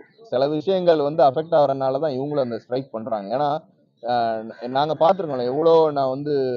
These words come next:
அ, almost என்ன, நான் ஈ சி மெம்பரா இருந்திருக்கேன், துணைத் தலைவரா இருந்திருக்கேன். பர்சனலா எனக்கு தெரியும், அஃபெக்ட் ஆகுறதுனால தான் ஸ்ட்ரைக் பண்றாங்க.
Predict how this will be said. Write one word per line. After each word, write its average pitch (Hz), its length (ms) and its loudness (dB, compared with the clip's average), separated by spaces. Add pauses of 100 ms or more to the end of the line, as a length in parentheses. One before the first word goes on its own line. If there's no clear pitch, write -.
(1040)
அ, 110 100 0
almost 151 260 -2
என்ன, 143 260 -4
நான் 123 160 -6
ஈ 143 80 0
சி 165 140 -6
மெம்பரா 147 60 -6
இருந்திருக்கேன், 123 680 -4
துணைத் 151 240 -6
தலைவரா 156 40 -4
இருந்திருக்கேன். 110 680 -4 (500)
பர்சனலா 190 500 4
எனக்கு 143 260 -4
தெரியும், 120 360 -6 (460)
அஃபெக்ட் 127 120 0
ஆகுறதுனால 185 600 4
தான் 202 120 4
ஸ்ட்ரைக் 160 300 -6
பண்றாங்க. 107 380 -8